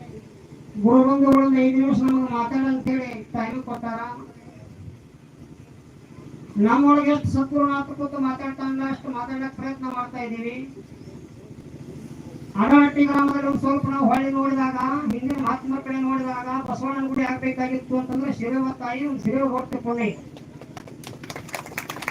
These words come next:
ನಾವೆಲ್ಲ ಭಕ್ತಿ ಮಾಡಕ್ಕೆ ಅನುಕೂಲ ಮಾಡಿ ಕೊಟ್ಟಾರ ನೋಡಿ ಹಿಂದಿನ ಮಹಾತ್ಮರೆಲ್ಲರೂ. ಹಿಪ್ಪರಗಿ ತೋಟದಲ್ಲಿ ಅಪ್ಪ ಇಂಕನ ಗುಡಿ ಆಗ್ಬೇಕಾಗಿತ್ತು ಅಂತಂದ್ರ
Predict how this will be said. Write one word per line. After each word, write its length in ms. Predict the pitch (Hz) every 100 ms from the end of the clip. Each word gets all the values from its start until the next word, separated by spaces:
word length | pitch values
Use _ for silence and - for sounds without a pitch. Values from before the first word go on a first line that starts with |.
| - - -
ನಾವೆಲ್ಲ 280 | - 214 269 277
ಭಕ್ತಿ 280 | 262 - 285
ಮಾಡಕ್ಕೆ 440 | 277 277 269 269
ಅನುಕೂಲ 260 | 262 269 277
ಮಾಡಿ 200 | 269 262
ಕೊಟ್ಟಾರ 260 | 254 254 262
ನೋಡಿ 160 | 226
ಹಿಂದಿನ 320 | 220 254 226 - -
ಮಹಾತ್ಮರೆಲ್ಲರೂ. 540 | 220 - 220 226 214 170 - - - - - - - - - - - - - 233 233 - - 359 - - - -
ಹಿಪ್ಪರಗಿ 500 | - 233 285 294 302
ತೋಟದಲ್ಲಿ 460 | 302 294 294 294 294
ಅಪ್ಪ 180 | 285 302
ಇಂಕನ 360 | 294 285 302 294
ಗುಡಿ 180 | 285
ಆಗ್ಬೇಕಾಗಿತ್ತು 760 | 285 277 285 285 277 285 285 285
ಅಂತಂದ್ರ 400 | 277 269 285